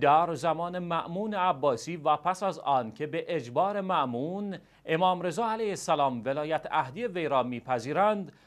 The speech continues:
برای دیدار برادر از شهر بصره به سمت پایگاه حکومت عباسی حرکت می‌کند.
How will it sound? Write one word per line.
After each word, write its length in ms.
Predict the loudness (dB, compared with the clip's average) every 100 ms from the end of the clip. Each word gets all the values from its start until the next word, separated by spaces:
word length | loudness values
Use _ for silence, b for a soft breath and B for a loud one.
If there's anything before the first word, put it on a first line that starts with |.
| b b
برای 440 | 2 2 2 -2
دیدار 440 | -2 -2 2 2 4
برادر 560 | 4 4 4 4 4 2
از 300 | 4 4 0
شهر 420 | -4 -2 -2 -2
بصره 480 | 2 2 2 -6 -6
به 160 | -4
سمت 300 | -2 -2 -2
پایگاه 560 | -4 0 0 2 0 0
حکومت 640 | -2 -4 -2 -2 -2 -2
عباسی 640 | 2 2 2 0 0 -6 -6
حرکت 540 | -2 0 0 0 0 -2
می‌کند. 400 | -10 -8 -10